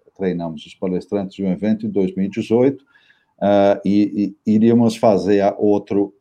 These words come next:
acho, acho que vamos fazer ainda em dois mil e vinte um, um novo evento pra eles. Conversando com o pessoal do Secov, que é justamente, é, planejamento urbano, habitação e essa coisa toda, uma do, uma, um dos temas que tem surgido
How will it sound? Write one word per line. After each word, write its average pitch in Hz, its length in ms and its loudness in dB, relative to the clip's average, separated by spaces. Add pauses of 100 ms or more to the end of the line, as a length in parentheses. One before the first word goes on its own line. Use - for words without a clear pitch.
(160)
acho, 98 400 -4
acho 117 260 0
que 156 120 2
vamos 127 500 2
fazer 101 540 0
ainda 113 560 2
em 104 120 0
dois 95 300 -2
mil 92 140 -4
e 90 60 -4
vinte 92 420 -6
um, 90 300 -8
um 87 240 -8
novo 85 280 -8
evento 78 300 -8 (120)
pra 87 120 -2
eles. - 320 -12 (460)
Conversando 208 720 2
com 185 480 0
o 131 140 -2
pessoal 98 600 -2 (100)
do 127 200 0
Secov, 147 540 2
que - 100 -4
é 95 60 0
justamente, 101 840 -6 (340)
é, 95 460 -2 (240)
planejamento 107 720 2
urbano, 135 480 4
habitação 90 680 -4
e 67 60 -14
essa 71 240 -14
coisa 80 300 -14
toda, 113 440 0
uma 214 280 2
do, 123 240 0
uma, 160 320 -6
um 62 80 -10
dos 170 400 -6
temas 170 580 0
que - 120 -20
tem 92 260 -6
surgido 95 680 -6